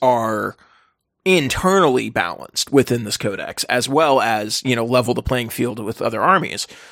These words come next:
So I, I think it's, I think this is a lot more, like, thoughtful and, like, more has gone into this than probably what has gone into, like, some of the previous big F A Qs, because it seems like the previous big F A Qs in eighth edition were just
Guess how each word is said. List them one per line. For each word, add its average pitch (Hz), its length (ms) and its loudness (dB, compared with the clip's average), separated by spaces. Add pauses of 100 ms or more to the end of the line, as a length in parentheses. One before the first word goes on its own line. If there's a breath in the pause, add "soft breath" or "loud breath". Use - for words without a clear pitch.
(160 loud breath)
So 170 500 2
I, 151 180 2 (380 loud breath)
I 202 100 4
think 247 200 -4
it's, - 260 0 (800 soft breath)
I 190 80 2
think 214 180 -2
this 170 140 2
is 160 80 -2
a 160 60 4
lot 151 280 2
more, 143 220 0
like, 131 220 0
thoughtful 135 720 2
and, 131 180 0
like, 131 160 -2
more 135 280 4
has 120 120 -2
gone 127 220 2
into 127 200 2
this 147 420 0 (640 soft breath)
than 143 580 0 (120)
probably 147 400 4
what 135 140 4
has 127 140 2
gone 131 220 2
into, 131 180 2
like, 127 180 4
some 131 200 -2
of 123 140 -4
the 123 80 0
previous 131 440 -2
big 156 160 0
F 170 180 0
A 196 100 4
Qs, 233 320 -4
because 143 220 -2
it 135 100 -4
seems 160 360 0
like 131 420 0 (520 soft breath)
the 147 160 0
previous 170 500 2
big 160 180 2
F 139 140 2
A 131 100 2
Qs 135 240 0
in 131 60 -2
eighth 127 160 -2
edition 143 400 0
were 127 120 0
just - 280 -4